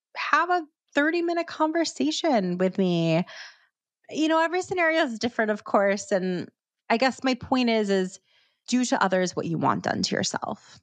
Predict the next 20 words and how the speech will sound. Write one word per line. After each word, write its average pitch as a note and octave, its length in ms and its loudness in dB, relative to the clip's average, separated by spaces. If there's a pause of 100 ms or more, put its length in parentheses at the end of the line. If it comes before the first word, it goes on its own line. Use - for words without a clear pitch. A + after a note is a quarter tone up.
So F3 380 0 (280)
reciprocity, E3 1120 0
incredibly F#3 640 0
important. D#3 640 0
And E3 100 -2
I, D3+ 240 0
I E3+ 180 0
think E3+ 420 -4
that D#3 280 2 (400)
while F#3+ 180 0
I'm F#3+ 180 0
not A#3+ 360 2
a G#3+ 80 -2
very F#3+ 320 0
religious E3+ 520 -2
person, F3+ 840 0 (420)
hence F3+ 280 -2
the G3 80 0
fact F3+ 360 -2
that E3 260 0